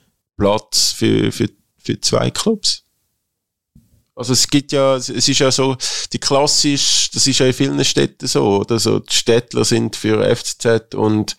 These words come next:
und so ein bisschen, ähm, die Leute aus, aus dem Umfeld, aus der Aglo,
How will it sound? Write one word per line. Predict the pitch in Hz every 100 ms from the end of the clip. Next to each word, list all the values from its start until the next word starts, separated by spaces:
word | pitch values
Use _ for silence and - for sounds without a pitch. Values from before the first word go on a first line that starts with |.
| - - -
und | 110 -
so | 110
ein | 101
bisschen, | 107 104 101 101
ähm, | 101 98 101 101 101 - - _ _
die | 107
Leute | 107 110 -
aus, | 104 - -
aus | -
dem | - -
Umfeld, | 123 113 110 110 107
aus | -
der | -
Aglo, | 110 110 113 110 104